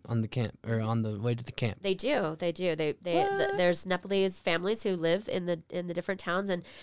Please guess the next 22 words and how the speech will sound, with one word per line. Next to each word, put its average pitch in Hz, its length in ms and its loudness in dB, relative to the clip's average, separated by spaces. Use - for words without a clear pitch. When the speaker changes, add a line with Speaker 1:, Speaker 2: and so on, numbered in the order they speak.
Speaker 2:
there's 240 140 2
not 302 140 8
much - 160 2
there. 220 220 6
I 240 40 6
mean, 202 140 0
it's 190 100 -6
Speaker 1:
Do 156 60 6
Speaker 2:
not 147 40 6
Speaker 1:
they 165 60 10
Speaker 2:
like 165 60 10
Speaker 1:
have 165 100 6
Netflix? - 440 2
Speaker 2:
<laughs> 254 120 2
They - 80 4
do 151 200 4
Speaker 1:
<laughs> 175 1040 10
Speaker 2:
not. - 60 0
They 247 220 12
occasionally 311 680 4
have 247 180 0
Wi-Fi, 208 500 0